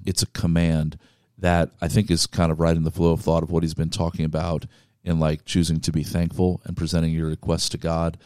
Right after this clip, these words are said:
Um, you know, with, uh, I have a, had a discipleship meeting yesterday with a guy, and we were talking about, um, is it Second Corinthians ten, where he talks about taking every thought captive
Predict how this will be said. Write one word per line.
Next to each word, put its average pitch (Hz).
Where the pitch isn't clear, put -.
Um, 85
you 90
know, 92
with, -
uh, -
I 85
have 85
a, 80
had 87
a -
discipleship 82
meeting 82
yesterday 82
with 85
a 82
guy, 82
and 78
we 82
were 80
talking 85
about, 80
um, 80
is 85
it 76
Second -
Corinthians 82
ten, 82
where 78
he 78
talks 80
about 78
taking 85
every 110
thought 87
captive 73